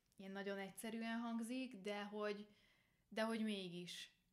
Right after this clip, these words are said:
Tehát, hogy, hogy az, ahogy én meg tudom élni a testemet, és engedem, hogy önmagam legyek,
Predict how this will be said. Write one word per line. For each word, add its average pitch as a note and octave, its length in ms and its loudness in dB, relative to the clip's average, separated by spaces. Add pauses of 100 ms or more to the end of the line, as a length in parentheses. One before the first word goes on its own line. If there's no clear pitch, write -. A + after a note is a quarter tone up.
(160)
Tehát, G#3 320 -2
hogy, G#3+ 320 0
hogy A3 180 -2
az, A#3 200 4
ahogy G#3+ 340 0
én A3 180 0
meg G#3 260 -2
tudom G3 280 -4
élni F#3 400 -4
a E3+ 140 -10
testemet, A#3+ 580 -2
és - 200 -6
engedem, G3 960 -4
hogy F#3 220 -4
önmagam F#3+ 580 -4
legyek, A#3 560 -2